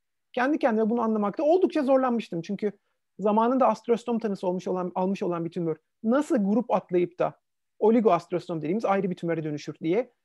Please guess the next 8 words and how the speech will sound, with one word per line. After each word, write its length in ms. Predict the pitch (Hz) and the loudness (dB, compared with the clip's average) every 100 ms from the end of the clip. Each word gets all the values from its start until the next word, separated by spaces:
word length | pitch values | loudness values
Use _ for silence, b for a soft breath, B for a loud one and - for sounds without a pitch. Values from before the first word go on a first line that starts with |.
| _ | _
kendime 320 | - 156 214 | -2 0 -2
sormaya 380 | 247 208 190 226 | 0 0 0 0
devam 260 | 196 185 165 | 0 0 -2
etmiştim 420 | 165 - 156 156 | -6 -12 -10 -8
o 100 | 175 | -4
zamanlarda. 560 | 156 156 143 139 127 123 _ _ _ | -4 -4 -6 -6 -8 -10 _ _ _
Şimdi 440 | - 330 262 240 311 | -6 0 2 2 0
bunları, 520 | 220 233 214 226 277 | -2 0 0 0 -2